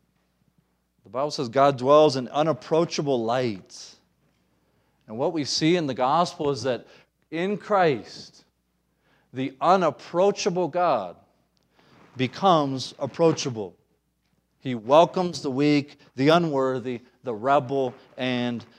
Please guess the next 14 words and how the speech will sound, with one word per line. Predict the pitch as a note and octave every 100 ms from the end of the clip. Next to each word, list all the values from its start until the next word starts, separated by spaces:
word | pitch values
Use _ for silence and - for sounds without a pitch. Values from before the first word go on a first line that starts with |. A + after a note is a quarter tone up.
| -
the | -
sinner. | - C3 A#2 G2+ F#2 _ _ _ _ _ _ _
And | C3 C3+
in | C3
order | D3+ G3+ G3+ F#3+
for | - D#3+
the | C3 A#2 - _
holy | - F3+ G3 G3+ G#3 G#3 G3
and | C3 C3+ A#2+ A#2+
righteous | D3 F#3 G#3 - - F#3 - - - - -
and | C#3+ D3 -
unapproachable | F3+ D#3 - - F3 G#3+ G#3 A3+ F#3 F#3+ F3 - _ -
God, | F3+ E3+ C#3+ A#2
whom | D3 C#3+